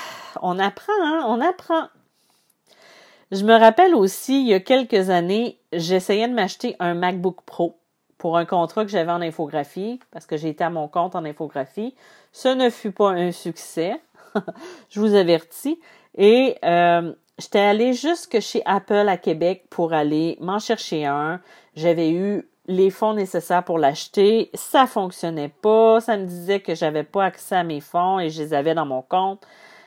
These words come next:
Euh, il y a rien qui fonctionnait. Là, j'avais été à un guichet. Ça marchait pas. J'ai essayé tout et rien ne fonctionnait.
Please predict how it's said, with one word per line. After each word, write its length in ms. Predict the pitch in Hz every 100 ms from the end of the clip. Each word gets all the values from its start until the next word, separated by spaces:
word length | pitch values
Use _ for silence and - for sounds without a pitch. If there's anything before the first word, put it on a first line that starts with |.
| _
Euh, 580 | 143 151 151 151 151 123 - _ _ _ _ _ _ _ _
il 60 | 202
y 60 | 226
a 60 |
rien 260 | 208 220 247
qui 100 | -
fonctionnait. 680 | 214 190 - 180 196 233 226
Là, 80 | 220
j'avais 240 | 226 196
été 140 | 185
à 20 | 202
un 100 | 185
guichet. 600 | 180 175 - 220 220 214
Ça 240 | - 294
marchait 440 | 220 175 - 160 156 -
pas. 360 | 214 220 226 - _ _ _ _ _ -
J'ai 320 | 190 220 -
essayé 440 | 220 - 254 233
tout 340 | 226 - 294 285
et 200 | 180 - _ -
rien 420 | 170 214 233 254
ne 180 | 220 175
fonctionnait. 880 | - 220 220 - - 175 165 151